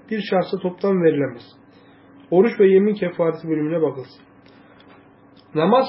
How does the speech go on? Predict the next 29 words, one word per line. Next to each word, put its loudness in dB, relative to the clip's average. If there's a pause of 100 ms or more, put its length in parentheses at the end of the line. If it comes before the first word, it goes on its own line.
fidyesinin -2
vasiyet -2
edilmesi, -4 (160)
bunun 4
varisler 2
tarafından -2
bağış 0
yoluyla 2
yapılmasından -2
daha -2
iyidir. -10 (640)
Bir 0
de 4
bu -2
fidye, -6 (380)
daha 4
ölü 4
gömülmeden 2
yapılmalıdır. -2
Uygun 4
olan 0
budur. -6 (580)
Bununla 4
beraber 4
gömüldükten 0
sonra -4
yapılması -2
da -2
caizdir. 0